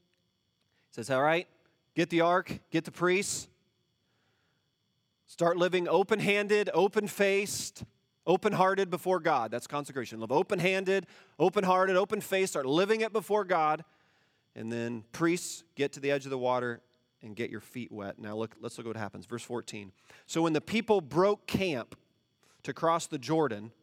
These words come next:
the priests carrying the Ark of the Covenant went ahead of them. Now the Jordan is at flood stage all during harvest. Yet as soon as the priests who carried the ark reached the Jordan and their feet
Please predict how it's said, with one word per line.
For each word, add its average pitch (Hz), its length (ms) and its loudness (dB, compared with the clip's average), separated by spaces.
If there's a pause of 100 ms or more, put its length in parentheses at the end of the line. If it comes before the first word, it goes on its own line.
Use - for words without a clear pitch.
(320)
the 151 100 0
priests 226 380 -2
carrying 214 560 0
the 180 140 -4
Ark 175 240 0
of 180 80 -2
the 151 80 -4
Covenant 151 520 -4
went 135 160 -2
ahead 131 220 0
of 107 140 -2
them. 98 200 -14 (800)
Now 175 120 2
the 175 100 0
Jordan 240 400 2
is 214 140 0
at 214 160 -2
flood 226 340 -2
stage 160 380 0
all 180 280 2
during 175 360 0
harvest. 151 640 -2 (200)
Yet 165 160 4
as 170 120 0
soon 277 320 0
as 247 80 0
the 220 100 2
priests 233 400 -4
who 180 80 -4
carried 208 400 0
the 202 140 -4
ark 175 260 2
reached 170 380 -2
the 175 100 0
Jordan 151 460 2 (280)
and 185 220 0
their 175 140 2
feet - 640 -4